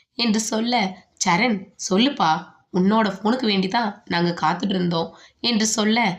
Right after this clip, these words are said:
சரண் என்றதும் சமையலறையில் இருந்த ராஜியும் வாணியும் ஹாலுக்கு ஓடி வந்தனர்.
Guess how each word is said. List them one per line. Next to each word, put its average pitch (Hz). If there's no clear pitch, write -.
சரண் 285
என்றதும் 202
சமையலறையில் 208
இருந்த 185
ராஜியும் 170
வாணியும் 208
ஹாலுக்கு 233
ஓடி 190
வந்தனர். 175